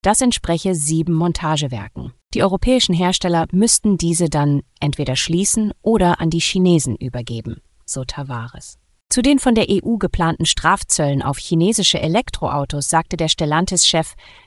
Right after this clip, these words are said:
China werde diese Barrieren umgehen, indem es in den Bau von Fabriken in Europa investiere.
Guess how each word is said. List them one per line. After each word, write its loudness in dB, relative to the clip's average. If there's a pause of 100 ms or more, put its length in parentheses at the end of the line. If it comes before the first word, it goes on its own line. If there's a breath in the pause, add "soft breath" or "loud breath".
China 2
werde 2 (100)
diese 2
Barrieren 2
umgehen, 0
indem 2
es 2
in 0
den 2
Bau 4
von -2
Fabriken -4
in -2
Europa -2 (120)
investiere. -4